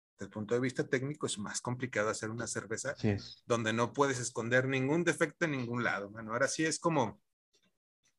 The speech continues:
Speaker 1: como decíamos hace rato, es como estar encuerado. Te puedes vestir y ocultar la panza, pero estar encuerado, pues no puedes ocultar tus defectos. Entonces,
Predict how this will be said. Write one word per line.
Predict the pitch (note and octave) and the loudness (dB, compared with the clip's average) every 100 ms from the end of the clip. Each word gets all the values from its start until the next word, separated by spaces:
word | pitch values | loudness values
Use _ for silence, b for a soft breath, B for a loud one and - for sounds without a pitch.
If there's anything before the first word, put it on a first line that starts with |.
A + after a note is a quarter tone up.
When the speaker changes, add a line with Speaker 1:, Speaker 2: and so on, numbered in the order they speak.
| _ _ _ _ _ | _ _ _ _ _
Speaker 1:
como | G#2+ G#2+ | -10 -8
decíamos | - A2 B2 | -6 -4 -4
hace | - A#2+ | 0 6
rato, | C#3 - B2 | 6 4 -2
es | F2 | -2
como | B2 A2 | -6 -4
estar | - A#2+ | 2 2
encuerado. | B2+ A#2 B2 F3 - - | 4 6 8 6 -2 -14
Te | |
puedes | - B2 C#3 | 2 4 8
vestir | C3+ - F3+ F#3+ - _ - | 6 10 8 8 0 _ 0
y | A2+ | 0
ocultar | - G#2+ A2+ G2+ | 2 0 2 4
la | B2+ | 4
panza, | E3+ E3 D4 _ _ _ _ _ - | 4 2 -8 _ _ _ _ _ -10
pero | A2+ | -6
estar | G#2 G#2+ | -2 0
encuerado, | B2+ C3+ B2+ C3+ | 2 4 4 2
pues | C#3 G#2+ | -2 -4
no | G#2 | -4
puedes | - G#2+ G2+ - - - _ _ _ - _ _ _ _ _ _ | -2 -2 -2 -4 -6 -10 _ _ _ -20 _ _ _ _ _ _
ocultar | A#2+ - A2 A2 G#2+ | -2 0 0 2 2
tus | - A#2 | 0 -2
defectos. | A#2 - A#2+ - - - | -2 0 -2 -2 -14 -10
Entonces, | G#2 A#2 A2 B2 A#2 - - | -8 -6 -4 -4 -4 -6 -8